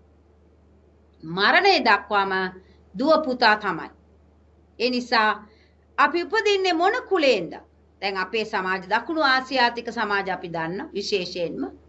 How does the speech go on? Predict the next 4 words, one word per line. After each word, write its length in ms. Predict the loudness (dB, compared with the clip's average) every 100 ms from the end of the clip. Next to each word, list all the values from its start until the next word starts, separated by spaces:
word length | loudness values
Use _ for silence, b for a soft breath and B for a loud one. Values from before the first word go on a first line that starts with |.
| _ _ _ _ _ _ _
සමාජයේ 600 | 2 2 2 -2 -4 -6
කුල 160 | 2 4 6
පදනමක් 540 | 4 4 2 0 -2
තිබෙනවා. 400 | -6 -6 -8